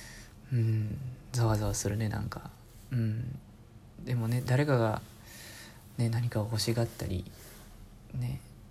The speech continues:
まあ、なんていうかな。うん。自分にできることって何なんだろうって考えて、うん。うん。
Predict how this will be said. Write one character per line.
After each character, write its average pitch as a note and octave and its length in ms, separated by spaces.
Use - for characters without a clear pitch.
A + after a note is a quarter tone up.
ま A#2+ 140
あ、 A2 40
な A2+ 220
ん A#2+ 40
て C3+ 100
い - 20
う - 20
か - 80
な。 - 60
う - 20
ん。 C3 340
自 - 120
分 C3 140
に C3+ 80
で C#3 120
き D3 80
る D#3 100
こ D#3 140
と - 80
っ - 40
て - 100
何 C3 180
な C#3+ 60
ん C3+ 100
だ A#2 80
ろ - 220
う - 40
っ - 20
て C3 40
考 A#2+ 80
え A2 80
て、 - 240
う - 40
ん。 - 20
う A2+ 40
ん。 C3+ 140